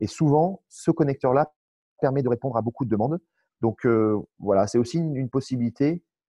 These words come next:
qui est offerte dans le, dans l'intégration avec, euh, la partie, euh, C R M au sens large, hein, la partie contact au sens large, qui va vous permettre éventuellement, si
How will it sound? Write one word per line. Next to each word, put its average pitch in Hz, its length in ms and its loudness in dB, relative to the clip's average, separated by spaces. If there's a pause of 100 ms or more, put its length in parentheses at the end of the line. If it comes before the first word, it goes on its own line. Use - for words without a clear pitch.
qui 135 80 0
est 127 100 0
offerte 139 440 0
dans 123 200 0
le, 110 500 0 (200)
dans 113 120 -4
l'intégration 117 760 -4
avec, 98 340 -4
euh, 92 420 -8 (600)
la 101 120 -2
partie, 107 400 -8
euh, 85 300 -4 (380)
C 120 340 2
R 104 80 -2
M 113 260 2
au 101 120 -4
sens - 280 -8
large, 107 320 0
hein, 104 40 -6
la 101 120 0
partie - 260 -10
contact 113 340 -6
au 98 60 -12
sens - 200 -12
large, 131 300 -2 (320)
qui - 80 -8
va 131 100 2
vous 123 140 -2
permettre 123 560 0
éventuellement, 117 640 -2
si 143 420 -4